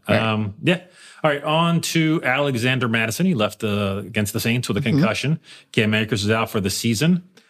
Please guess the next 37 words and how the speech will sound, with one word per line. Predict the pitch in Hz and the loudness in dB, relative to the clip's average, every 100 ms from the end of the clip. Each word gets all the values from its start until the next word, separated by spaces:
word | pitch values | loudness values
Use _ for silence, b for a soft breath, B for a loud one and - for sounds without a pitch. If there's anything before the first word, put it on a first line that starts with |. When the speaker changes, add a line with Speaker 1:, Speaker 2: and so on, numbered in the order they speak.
| b | b
Speaker 2:
Uh, | 104 | 0
we'll | 110 | 2
talk | 113 131 127 | 0 -2 -2
a | |
little | 117 113 | -2 0
bit | |
more | 110 110 | 0 2
about | 104 98 | 0 0
this | 104 | -2
young | 110 101 | 0 2
man, | 107 110 | 2 0
but | 95 | -2
Ty | 104 98 | -2 -2
Chandler | - 107 110 | 0 0 0
took | 104 110 | -4 -2
over | 107 117 | -2 0
and | 131 | 0
he | |
did | 202 226 | 2 2
okay. | 170 170 208 _ - | 2 0 -2 _ 2
Speaker 1:
He | 196 | 2
did. | 175 185 208 151 123 | 4 2 2 0 -2
Speaker 2:
Yeah. | 151 - _ _ - | -2 -4 _ _ 0
Speaker 1:
Yep. | 160 160 - | 0 0 -2
Well, | 151 151 - | 0 2 2
uh, | 147 | 0
we're | 143 139 | 2 0
definitely | 156 160 180 165 | 0 -2 0 -2
gonna | 151 | -2
talk | 160 160 | -2 0
a | |
little | 156 151 | 0 2
bit | 156 | 2
more | 131 143 | 2 2
about | 143 143 | 2 0
him. | 151 147 147 127 | 2 2 0 -2
Speaker 2:
Yeah. | 98 | -10